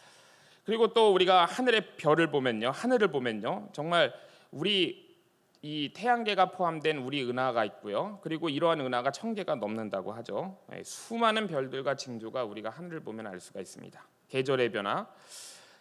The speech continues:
이렇게 창조주 하나님이 없다고 핑계댈 수 없다라고 이렇게 말씀하고 있는 겁니다.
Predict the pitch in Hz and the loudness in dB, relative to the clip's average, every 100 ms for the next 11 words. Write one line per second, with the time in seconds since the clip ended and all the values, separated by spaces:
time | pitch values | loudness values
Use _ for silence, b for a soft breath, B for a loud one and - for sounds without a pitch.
0 | B 170 202 - 247 262 226 226 214 208 | B -2 -2 0 0 0 0 0 2 2
1 | 202 196 160 - 139 147 170 - 269 254 | 2 2 2 2 -2 -2 -6 -6 -6 -4
2 | 220 196 170 156 120 - 123 113 101 120 | -2 -2 -4 -6 -8 -4 -2 -2 -4 -6
3 | 190 117 107 120 107 98 95 107 98 98 | -6 -8 -8 -6 -4 -4 -6 -8 -8 -8
4 | 95 92 90 90 - | -12 -14 -16 -18 -20